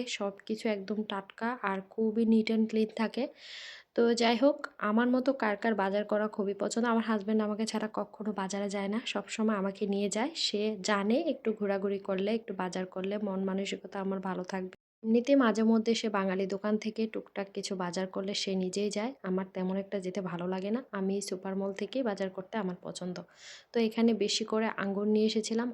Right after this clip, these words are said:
আঙ্গুরগুলো খুবই অল্প দামে পেয়েছি, দুই কেজি আঙ্গুর মাত্র বিশ টাকা। তো সবসময় এরকম ডিসকাউন্ট থাকে না, এই আঙ্গুরগুলো আমার খুবই পছন্দ, আমার মামুনিরও পছন্দ। তো যাই হোক, বেশি করে নিয়ে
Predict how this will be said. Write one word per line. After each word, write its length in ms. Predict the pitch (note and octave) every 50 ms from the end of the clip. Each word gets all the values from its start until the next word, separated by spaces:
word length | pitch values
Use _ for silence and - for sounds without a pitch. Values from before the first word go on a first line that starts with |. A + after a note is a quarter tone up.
| - G#3
আঙ্গুরগুলো 460 | G3 G3+ F#3+ G3+ G3+ G3 G#3 G#3+ A3+ A#3+ A#3+ - -
খুবই 360 | - - G#3 G3+ F#3+ G3+ G#3+ A3
অল্প 220 | A3 G#3+ G#3+ G#3+ - G3+
দামে 260 | G3+ G#3 G#3 G#3+ G#3
পেয়েছি, 340 | G#3 - G#3 G#3 G3+ - A3+ G3+ F#3
দুই 120 | F#3 G3+ G#3
কেজি 280 | G3+ - G#3+ G3+ F#3+ A3+
আঙ্গুর 380 | A3 G3+ G3+ G3 G3 F#3+ G#3+ A3+ A#3+ A3
মাত্র 180 | G3 F#3 F#3+ - G3+
বিশ 200 | F#3 F#3+ F#3 - - -
টাকা। 200 | F#3+ F#3 - G#3+ C4 C#4 - - - - - - - - - _
তো 80 | - A#3+ A#3+
সবসময় 500 | A#3 - A#3 G#3 G#3 - - A#3+ A#3+ B3+
এরকম 200 | A#3+ A#3 - B3 A#3
ডিসকাউন্ট 420 | G#3+ G3+ G3 - - A3 A3 A3+ A3
থাকে 180 | A3+ A3 G#3+ A3
না, 100 | A#3 A#3 A3+ - - - G#3+
এই 60 | A3
আঙ্গুরগুলো 440 | A3 A3 A3+ A3 A3+ A3+ A#3 A#3 A#3+
আমার 200 | A#3 A3 A3 A3+ - -
খুবই 200 | G#3 G3 G3+ G3 G3
পছন্দ, 260 | G3+ G3+ - A3 G#3+ A3 A#3
আমার 120 | A#3 A3 G#3+ G3+
মামুনিরও 420 | F#3+ G3 F#3 F#3 F#3+ F#3+ G3 G3+ A3 G#3+ F3
পছন্দ। 300 | F3 - - G3+ G3 F#3+ A3 C#4+ C#4 - - - - - - - - -
তো 80 | - A#3 A3
যাই 240 | A3 G#3+ G#3+ A3 A3
হোক, 180 | G#3+ C4 C#4+ C#4 - -
বেশি 200 | G3+ G3+ - - G#3+
করে 200 | - G#3 G#3+ G#3+
নিয়ে 200 | G#3+ G#3 G3+ G#3